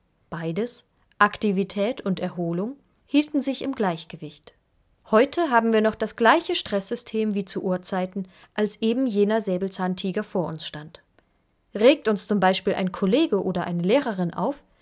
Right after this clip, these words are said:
dann schüttet unser Körper kräftig Stoffe aus. Manchmal können wir vielleicht noch flüchten, doch in den seltensten Fällen können wir kämpfen und damit Stress abbauen. Kämpfen würde nur noch mehr Stress machen. Die intensivste Beziehung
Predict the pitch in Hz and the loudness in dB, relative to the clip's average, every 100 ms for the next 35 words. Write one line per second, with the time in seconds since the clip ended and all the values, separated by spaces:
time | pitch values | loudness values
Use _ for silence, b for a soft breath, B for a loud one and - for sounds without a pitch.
0 | b b b 185 - 349 359 349 202 180 | b b b 0 2 2 2 0 -2 -2
1 | 180 202 214 233 220 - 180 - 247 - | -4 0 0 0 -4 -4 -4 -4 -6 0
2 | 185 - - 165 180 - - _ _ - | -2 -2 -10 -8 -10 -14 -18 _ _ 2
3 | 208 196 214 214 254 254 b b - 240 | 2 2 0 0 0 -4 b b 2 2
4 | 233 220 214 214 190 - 185 - 302 320 | 6 2 2 0 0 -2 -8 -2 -2 -2
5 | - 151 - _ _ _ - 202 202 196 | -6 -12 -12 _ _ _ -2 -2 0 0
6 | 185 175 240 285 247 - 196 - 202 214 | 0 4 2 2 -4 -4 -4 0 2 2
7 | 233 220 208 208 190 185 202 185 - 190 | -2 -2 0 0 -2 -2 -2 -2 -4 -4
8 | 190 190 226 - 185 180 180 - 160 160 | -2 -2 -2 -4 -6 -6 -10 -14 -14 -14
9 | 165 _ _ _ - 254 294 - 196 180 | -16 _ _ _ -2 2 2 2 -4 0
10 | 185 185 190 196 214 220 202 175 - 185 | 0 2 2 4 6 4 2 -2 -4 -6
11 | 175 180 165 - 175 _ _ _ _ _ | -6 -6 -8 -10 -20 _ _ _ _ _
12 | _ 240 - 247 247 247 339 - 240 220 | _ 0 2 2 2 4 4 4 -2 -2
13 | - - 262 196 175 | -4 -4 0 0 -2